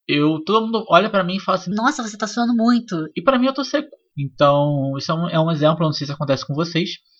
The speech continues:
Speaker 1: E aí, na casa desse amigo, né, é, eu acho que eu já tava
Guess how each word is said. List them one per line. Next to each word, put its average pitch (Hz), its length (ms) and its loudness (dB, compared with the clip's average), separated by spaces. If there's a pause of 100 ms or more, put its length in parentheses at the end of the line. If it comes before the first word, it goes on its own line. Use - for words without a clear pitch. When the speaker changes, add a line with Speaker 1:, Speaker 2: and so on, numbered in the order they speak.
(300)
Speaker 1:
E 320 80 -8
aí, 320 240 2
na 302 100 -2
casa 202 320 0
desse 190 240 -2
amigo, 208 400 -2
né, 202 260 -2 (200)
é, 113 220 2
eu 120 120 2
acho 127 180 2
que 131 60 -6
eu 123 40 -4
já 131 80 -6
tava 117 580 -2